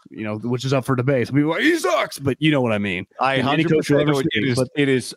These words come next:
Speaker 2: unbel-, it is so true. It's like college football level must-win games in October.
Speaker 1: Well, it's weird, like, for the Rams, for example. They lose this, their season is in major trouble.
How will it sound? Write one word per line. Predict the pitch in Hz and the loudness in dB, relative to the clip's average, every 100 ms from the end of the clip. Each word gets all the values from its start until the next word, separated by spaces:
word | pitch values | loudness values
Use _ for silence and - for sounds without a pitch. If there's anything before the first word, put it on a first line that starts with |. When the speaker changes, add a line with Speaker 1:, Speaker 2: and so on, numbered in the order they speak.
| - | -2
Speaker 2:
unbel-, | 156 156 143 147 | 0 0 0 0
it | 143 135 | 2 2
is | 120 | 2
so | - 151 135 | 0 0 -2
true. | - 120 101 | -4 -10 -6
It's | 135 127 | -6 -2
like | 135 127 | -2 0
college | 139 135 123 | 0 0 -2
football | 139 131 113 101 | -6 -4 -4 -4
level | 95 98 | -8 -8
must-win | 104 110 - 107 | -6 -6 -4 -4
games | 104 107 104 | -2 -2 -4
in | |
October. | 95 95 95 95 101 _ | -8 -8 -10 -10 -18 _
Speaker 1:
Well, | 190 202 | 2 2
it's | 247 | 2
weird, | 277 262 | 2 2
like, | 180 151 - _ | 2 0 -4 _
for | 175 | 0
the | 156 | 2
Rams, | 147 143 120 - | 2 0 -2 -4
for | 98 | -6
example. | 92 95 80 71 - _ _ _ _ _ _ _ _ | -6 -8 -8 -10 -18 _ _ _ _ _ _ _ _
They | 180 | 2
lose | 180 165 139 | 4 4 4
this, | 139 135 - | 2 2 -2
their | - 131 127 | -4 -2 0
season | - 160 120 110 | 2 0 0 -4
is | 101 | -4
in | 104 107 | -4 -2
major | 110 104 | -2 -4
trouble. | 104 101 98 98 101 | -10 -8 -6 -8 -10